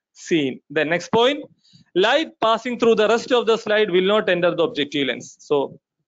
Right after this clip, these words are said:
the light which is reflected will enter the objective lens, whereas all other light will just pass through. We cannot see any other light rays which is not reflected from the specimen. And as a result of this,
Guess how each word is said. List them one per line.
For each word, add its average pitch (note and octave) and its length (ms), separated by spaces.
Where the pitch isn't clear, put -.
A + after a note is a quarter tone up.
the C#3+ 120
light G3+ 380
which F3+ 160
is F3 120
reflected A3+ 520
will G#3+ 180
enter F#3 280
the E3+ 80
objective E3 400
lens, A3+ 240
whereas F3 360
all G#3 260
other A3 180
light G3+ 280
will G3+ 140
just G#3+ 340
pass F3+ 320
through. D3+ 260
We E3+ 100
cannot F#3 320
see G#3 340
any A3 260
other F#3 240
light F3 360
rays E3 220
which E3 160
is E3 140
not F#3 260
reflected F3 460
from D3+ 200
the C#4 180
specimen. C#3+ 640
And C#3+ 280
as G#3+ 280
a C4+ 140
result G#3 340
of E3 220
this, C#4 380